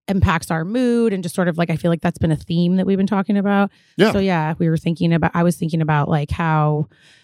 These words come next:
Speaker 1: um, when we have a scarcity mindset, it narrows our focus.
Speaker 2: For sure, for sure. Is there any chance that we just wanna restart this?
Speaker 1: <laughs>
Speaker 2: Just be-, cool, cool. Never mind. All right, awesome. So scarcity mindset, everything's fine. <laughs>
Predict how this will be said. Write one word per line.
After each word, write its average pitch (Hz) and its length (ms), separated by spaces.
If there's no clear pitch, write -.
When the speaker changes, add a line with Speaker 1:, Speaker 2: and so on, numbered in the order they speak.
Speaker 1:
um, 170 680
when 175 220
we 170 480
have 185 220
a 175 220
scarcity 175 580
mindset, 160 440
it 156 120
narrows 165 460
our 160 120
focus. 196 800
Speaker 2:
For 143 140
sure, 131 460
for 120 140
sure. 117 300
Is 135 120
there 202 140
any 180 160
chance 165 240
that 147 60
we 139 80
just 127 200
wanna 127 160
restart 113 460
this? - 420
Speaker 1:
<laughs> - 60
Speaker 2:
Just - 360
be-, 127 140
cool, 262 220
cool. 226 240
Never 202 160
mind. 226 280
All 185 80
right, 233 180
awesome. 190 340
So 233 180
scarcity 254 380
mindset, 226 580
everything's 196 400
fine. 160 420
<laughs> - 60